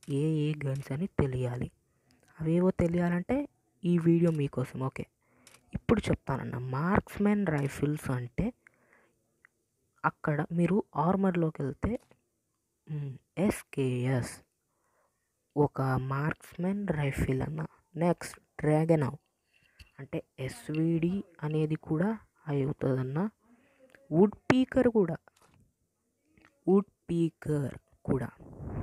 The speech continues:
ఇక్కడ మీకు తెలియాల్సింది ఏంటంటే రఫేల్ క్యారెక్టర్ వచ్చేసి మార్క్స్‌మెన్ రైఫిల్తో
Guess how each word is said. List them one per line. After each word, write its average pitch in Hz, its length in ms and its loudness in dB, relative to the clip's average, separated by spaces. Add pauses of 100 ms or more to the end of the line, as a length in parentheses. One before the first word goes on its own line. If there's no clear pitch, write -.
(360)
ఇక్కడ 202 300 -4
మీకు 196 240 -4
తెలియాల్సింది 170 560 -8
ఏంటంటే 151 500 -12 (1080)
రఫేల్ 247 640 4
క్యారెక్టర్ 175 560 -2
వచ్చేసి 151 720 0
మార్క్స్‌మెన్ 208 920 0
రైఫిల్తో 165 760 -2